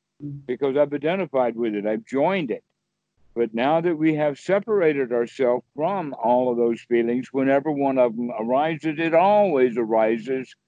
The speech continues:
Speaker 2: from something that's on the, basically the outside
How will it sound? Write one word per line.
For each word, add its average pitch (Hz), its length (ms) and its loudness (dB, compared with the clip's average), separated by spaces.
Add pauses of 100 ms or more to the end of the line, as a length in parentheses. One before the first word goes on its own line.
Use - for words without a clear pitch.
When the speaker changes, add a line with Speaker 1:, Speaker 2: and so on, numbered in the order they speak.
(240)
Speaker 2:
from 156 200 -4
something 139 420 -2
that's 131 240 0
on 120 220 0
the, 120 280 2 (220)
basically 175 540 0
the 135 200 2
outside 127 760 -2